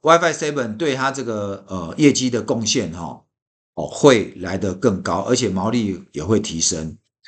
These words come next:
好，那以这个中国的市场来讲，今年其实在前端射频模组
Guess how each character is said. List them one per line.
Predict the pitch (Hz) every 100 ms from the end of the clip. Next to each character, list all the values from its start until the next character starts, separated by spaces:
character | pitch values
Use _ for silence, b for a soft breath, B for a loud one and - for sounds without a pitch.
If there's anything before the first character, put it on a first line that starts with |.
| B
好， | B 107
那 | 156 170
以 | 226
这 | 110 170
个 | 147 131
中 | 160 156
国 | 127
的 | 120
市 | 113 -
场 | 107
来 | 92 101
讲， | 104 87
今 | 131 135
年 | 107 101
其 | 104
实 | 95 101
在 | 98 131 107
前 | 87 107
端 | 110 123
射 | 120 131
频 | 101
模 | 98 92
组 | 107 - -